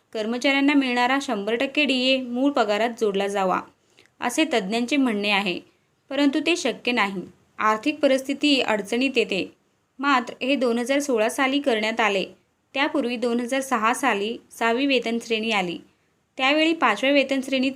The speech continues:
डिसेंबरपर्यंत एकशे सत्त्याऐंशी टक्के भत्ता दिला जात होता.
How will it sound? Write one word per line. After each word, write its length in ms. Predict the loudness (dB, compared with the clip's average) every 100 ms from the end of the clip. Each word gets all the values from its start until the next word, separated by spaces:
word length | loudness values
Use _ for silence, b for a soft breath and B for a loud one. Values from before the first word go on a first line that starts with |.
| -4
डिसेंबरपर्यंत 800 | -6 -2 -2 0 0 -2 -2 -6 -6
एकशे 300 | -4 -2 -2
सत्त्याऐंशी 560 | -2 -2 -2 -2 -2 -2
टक्के 340 | -2 -2 -2
भत्ता 340 | -2 -2 -2
दिला 240 | -2 -2 -2
जात 260 | -2 -6
होता. 260 | -6 -6 -8